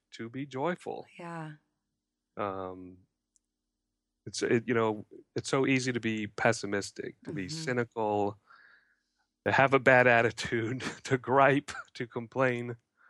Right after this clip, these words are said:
Speaker 2: Yeah.
Speaker 1: And sometimes it really takes courage to say, "I'm going to be joyful. I'm going to have a, um, joyful, loving, tender attitude,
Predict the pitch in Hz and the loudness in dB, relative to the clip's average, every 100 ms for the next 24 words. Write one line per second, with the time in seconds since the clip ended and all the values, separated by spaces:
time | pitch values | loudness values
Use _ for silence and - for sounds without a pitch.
0 | _ - 170 160 151 123 117 113 110 107 | _ -18 -14 -8 0 4 4 2 -2 -8
1 | - - 143 147 135 123 117 95 104 120 | -12 -8 -6 -2 0 0 -2 -6 -4 -4
2 | 117 - 110 - _ - 104 98 90 90 | -4 -6 -10 -12 _ -8 -2 0 0 -6
3 | - - 87 - 92 90 - 95 101 104 | -14 -12 -10 -6 -4 -4 -2 -2 -2 -6
4 | 101 - 95 95 92 90 90 87 - - | -10 -8 -4 -4 -8 -12 -12 -14 -14 -8
5 | 87 87 - 85 85 90 98 98 98 95 | -2 -2 -2 -6 -2 -2 -2 -2 -2 0
6 | 90 90 87 _ _ - - - - - | 2 2 0 _ _ -18 -14 -14 -16 -8
7 | - 107 101 101 101 98 95 - 104 98 | 4 8 8 8 4 0 -6 -10 -4 0
8 | 92 90 90 90 _ 78 113 113 107 107 | 0 0 -4 -12 _ -2 4 4 4 2
9 | 107 101 - 101 104 107 104 98 95 92 | 2 2 -2 0 2 4 2 0 -6 -8
10 | _ _ - - - 110 110 104 85 95 | _ _ -20 -6 0 2 2 2 6 6
11 | 92 85 85 82 | 6 0 -6 -8